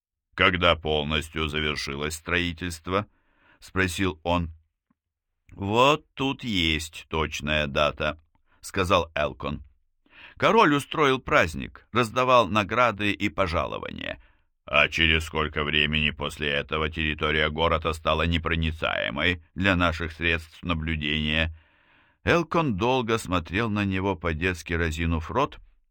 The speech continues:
и, наконец, выдохнул: «Командир, вы гений!» «Услышу ещё раз что-нибудь подобное,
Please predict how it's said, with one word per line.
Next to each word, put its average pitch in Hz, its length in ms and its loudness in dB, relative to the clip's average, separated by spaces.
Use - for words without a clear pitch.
и, 101 100 2
наконец, 98 580 0
выдохнул: 87 760 -2
«Командир, 104 1040 2
вы 104 420 4
гений!» 80 840 0
«Услышу 78 640 -4
ещё 69 360 -4
раз 71 280 0
что-нибудь 69 640 -8
подобное, 73 840 -6